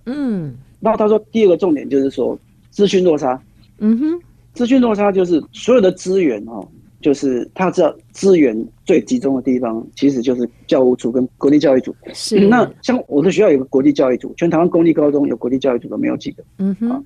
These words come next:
Speaker 2: 像我刚刚过去的时候，我们的学生正在上姐妹校那个 sociology，社会学的课程，上学期是上 business。
Speaker 1: 哇。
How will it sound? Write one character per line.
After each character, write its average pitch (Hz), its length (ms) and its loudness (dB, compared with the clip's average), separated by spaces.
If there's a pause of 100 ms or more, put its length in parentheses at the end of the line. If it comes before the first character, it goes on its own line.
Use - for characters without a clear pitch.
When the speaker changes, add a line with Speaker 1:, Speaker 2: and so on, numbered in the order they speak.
(140)
Speaker 2:
像 220 160 2
我 147 80 4
刚 165 140 2
刚 175 120 4
过 160 140 2
去 151 160 4
的 135 100 4
时 135 120 -2
候， 131 200 2 (380)
我 - 120 -4
们 135 120 4
的 147 40 4
学 143 160 2
生 156 200 2
正 151 120 2
在 143 160 2
上 135 220 -2
姐 113 140 -4
妹 120 140 -4
校 120 360 -4 (220)
那 143 140 0
个 127 100 0
sociology， 120 680 -2
社 139 140 2
会 127 80 4
学 101 280 -4 (140)
的 - 80 -4
课 131 160 0
程， - 160 -10
上 156 300 4
学 131 160 0
期 123 120 0
是 123 40 2
上 135 200 0
business。 - 420 -4 (160)
Speaker 1:
哇。 180 340 -8